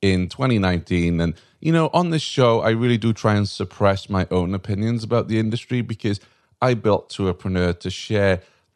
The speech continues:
opinions, lessons, and insights from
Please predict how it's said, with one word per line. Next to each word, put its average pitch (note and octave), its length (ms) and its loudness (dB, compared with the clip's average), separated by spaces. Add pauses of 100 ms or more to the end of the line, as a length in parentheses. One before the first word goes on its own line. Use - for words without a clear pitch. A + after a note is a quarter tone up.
opinions, A2 840 -2 (260)
lessons, A2 540 0
and F#2 180 -2
insights A2+ 560 0
from G2 360 2